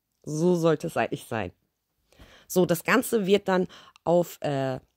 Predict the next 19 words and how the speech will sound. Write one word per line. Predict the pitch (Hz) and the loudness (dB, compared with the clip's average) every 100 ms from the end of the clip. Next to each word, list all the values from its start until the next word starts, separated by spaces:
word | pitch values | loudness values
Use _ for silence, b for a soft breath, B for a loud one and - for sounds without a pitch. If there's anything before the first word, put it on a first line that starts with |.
| _ _ _ | _ _ _
das | 156 - | -6 -2
Leintuch, | 165 185 196 - 139 147 - | 2 4 2 -2 -8 -8 -8
also | 131 127 | -10 -8
dieses | 127 123 - | -10 -14 -6
Bäckertuch, | - - 151 127 - 139 - - _ | -4 -2 -4 -6 -8 -8 -8 -16 _
gelegt. | 143 123 135 240 - - _ _ _ _ _ _ _ _ _ _ _ _ _ _ _ _ _ _ _ _ _ _ _ _ | -4 0 0 0 -6 -20 _ _ _ _ _ _ _ _ _ _ _ _ _ _ _ _ _ _ _ _ _ _ _ _
Genau, | 143 139 | -2 -2
die | 131 | 0
Naht | 139 151 170 | 2 2 0
sollte | - 156 - | 0 -2 -2
noch | 147 143 | -6 -4
mal | 135 131 | -6 -8
gut | - - - | -8 -10 -4
angedrückt | 139 170 - - - - | -4 -4 -4 -8 -8 -6
werden. | 170 190 202 _ _ _ _ _ _ _ _ _ _ _ _ _ _ _ _ _ _ _ _ _ _ _ _ _ _ _ _ _ _ _ _ _ _ _ _ _ _ _ _ _ _ _ _ _ _ _ _ - | -2 -2 -6 _ _ _ _ _ _ _ _ _ _ _ _ _ _ _ _ _ _ _ _ _ _ _ _ _ _ _ _ _ _ _ _ _ _ _ _ _ _ _ _ _ _ _ _ _ _ _ _ -12
Das | - - | -10 -4
Ganze | 143 - - | -4 -4 -14
kommt | - 147 - | -6 -6 -4
dann | 123 127 | -8 -8